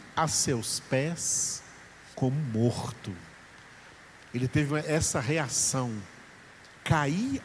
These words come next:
aos seus pés como morto. O que nós devemos entender aqui?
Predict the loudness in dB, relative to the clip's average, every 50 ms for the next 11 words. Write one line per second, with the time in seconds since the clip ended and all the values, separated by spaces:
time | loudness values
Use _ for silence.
0 | -4 -4 -4 -4 -4 -4 -4 -4 -4 -4 -4 -4 -6 -4 -2 0 0 0 0 -2
1 | -2 -4 -4 -4 -4 -6 -10 -18 -20 -20 -14 -8 -6 -4 -2 0 -2 0 0 -2
2 | -2 -2 -4 -8 -14 -14 -16 -16 -16 -18 -20 -20 -20 -20 -20 -20 -20 -20 -20 -20
3 | -20 -18 -16 -14 -12 -12 -10 -6 -6 -6 -4 -2 -2 0 0 0 0 2 2 2
4 | 4 2 2 2 2 0 0 0 0 0 0 0 2 2 4 4 4 4 2 0
5 | -2 -4 -4 -2 -2 -2